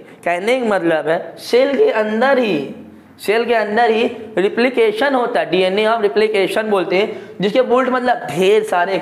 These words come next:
copy of the their D N A, ढेर सारे डीएनए बनाने की कोशिश करेगा।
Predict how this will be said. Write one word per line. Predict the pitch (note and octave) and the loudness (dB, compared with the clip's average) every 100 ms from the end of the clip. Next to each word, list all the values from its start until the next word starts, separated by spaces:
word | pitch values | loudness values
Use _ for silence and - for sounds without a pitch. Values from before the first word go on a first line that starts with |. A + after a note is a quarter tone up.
| - | 0
copy | F3 F#3 B3 A3 | 0 0 0 2
of | G#3+ G3+ | 0 0
the | G#3 F3 | -2 2
their | F#3+ G#3+ G3 | 2 2 0
D | A#3 B3+ | 0 2
N | A#3+ | 2
A, | F#3+ C#3 - - D#3 | -2 -4 -8 -14 -2
ढेर | G#3+ A#3+ A3+ | 2 2 2
सारे | A3+ G#3+ G#3 | 0 0 0
डीएनए | G#3 G3+ G3+ G#3+ G#3 | 2 2 2 2 2
बनाने | G3 F#3 F3+ G3 | 2 0 0 0
की | F#3+ | 0
कोशिश | F3 F3 F3 | 0 -2 -2
करेगा। | E3+ D#3+ C#3+ B2+ | -2 0 0 0